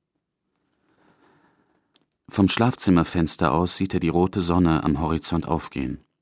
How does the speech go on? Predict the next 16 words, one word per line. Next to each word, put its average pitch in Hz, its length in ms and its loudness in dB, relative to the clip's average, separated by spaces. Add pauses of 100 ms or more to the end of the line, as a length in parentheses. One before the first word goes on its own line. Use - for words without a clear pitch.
(640)
Nebelschwaden 82 800 2
ziehen 82 280 0
träge 92 460 2
über 85 180 -2
den 85 140 0
Kaffiur 82 520 -2
hinweg. 71 480 -6 (1200)
Ein 90 140 2
letztes 101 420 2
Mal 85 240 4
geht 87 200 0
er 87 80 0
durch 85 160 -2
das 80 140 -4
stille 85 340 0
Haus. 73 420 -4